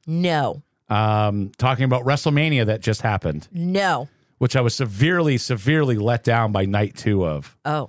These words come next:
Speaker 1: no.
Speaker 2: I thought Cody Rhodes was gonna win. Yes, guys, I'm a middle-aged man and still watch my wrestling.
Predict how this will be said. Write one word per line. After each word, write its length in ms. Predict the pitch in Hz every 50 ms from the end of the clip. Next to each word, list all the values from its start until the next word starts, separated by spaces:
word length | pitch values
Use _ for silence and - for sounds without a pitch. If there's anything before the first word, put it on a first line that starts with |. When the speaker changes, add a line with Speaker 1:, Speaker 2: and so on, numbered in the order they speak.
| 143 - -
Speaker 1:
no. 340 | 185 185 175 143 127 131 - -
Speaker 2:
I 120 | 113 113
thought 200 | 113 - 123 - -
Cody 280 | - 131 127 123 123
Rhodes 300 | 113 117 117 113 110 101
was 100 | 107 98
gonna 220 | - 110 107 104 101
win. 340 | 98 104 101 101 98 92 92
Yes, 260 | 127 135 127 - -
guys, 340 | - 127 113 110 104 101 - -
I'm 180 | 110 113 117
a 60 | 117 107
middle-aged 540 | 107 113 117 120 113 117 113 110 98 92
man 240 | 104 107 107 110 110
and 100 | 104 90
still 220 | - - 120 110 104
watch 260 | 104 104 110 - -
my 200 | 104 92 90 87
wrestling. 680 | 90 98 104 104 110 110 - 117 95 87 80 80 85